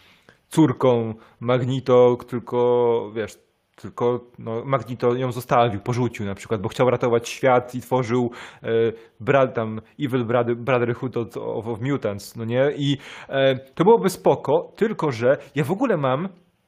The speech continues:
to tak na koniec, bo już wiadomo, Wanda i Pietro to w komiksach mutanci.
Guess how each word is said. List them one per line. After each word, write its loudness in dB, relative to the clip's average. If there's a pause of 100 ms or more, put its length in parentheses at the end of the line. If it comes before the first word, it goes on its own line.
(460)
to -14
tak -4
na -2
koniec, -2
bo -2
już -8
wiadomo, -2 (180)
Wanda 2
i 0
Pietro -2
to -12
w -16
komiksach -8
mutanci. -2